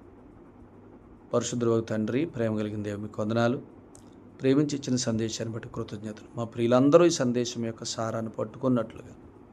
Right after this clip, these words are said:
జ్ఞానము, ప్రత్యక్షత గల మనసు దయచేయండి. విశ్వాస విషయంలో స్థిరులుగా, ఉపదేశ క్రమములో నీతిమంతులు విశ్వాస మూలంగా జీవించును అనే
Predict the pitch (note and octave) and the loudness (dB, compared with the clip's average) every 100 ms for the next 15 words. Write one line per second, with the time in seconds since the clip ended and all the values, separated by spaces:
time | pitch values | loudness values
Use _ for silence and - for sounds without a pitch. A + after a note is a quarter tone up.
0 | - - - - A2+ B2 B2 C3 B2 B2 | -20 -20 -16 -4 2 4 6 4 2 0
1 | A2+ D3+ D3+ C3 A#2+ A#2+ A2+ A2+ - A2 | 0 -2 -2 0 2 2 2 -4 -6 -8
2 | G2+ - - - - - - - - - | -8 -10 -14 -18 -20 -20 -20 -20 -20 -20
3 | - - - - - - B2 A#2+ - A#2 | -20 -20 -20 -20 -10 -2 2 2 0 -6
4 | - B2 A#2+ - B2 B2 C#3 A#2 - - | -4 -2 -4 -4 -4 0 0 0 -4 -10
5 | - - - A#2+ A#2 B2 B2+ - B2+ B2+ | -20 -20 -18 -12 -6 0 0 0 -4 -2
6 | A#2 A#2+ C3 C3+ A#2 - A#2+ B2 B2 B2+ | 0 2 2 2 -2 -2 -2 -2 0 -2
7 | B2 A#2+ - B2+ B2 A#2+ B2 B2 B2 A2+ | -2 -6 -2 2 2 0 -2 0 0 -2
8 | B2 C#3+ D3+ D3+ D3 B2 - - - - | 0 0 0 0 0 -2 -8 -20 -20 -20
9 | - - - - - - - - - - | -20 -20 -20 -20 -20 -20 -20 -20 -20 -20
10 | - - - - - - - A#2 A#2 A#2 | -20 -20 -20 -20 -20 -18 -6 -2 0 0
11 | A2 | -4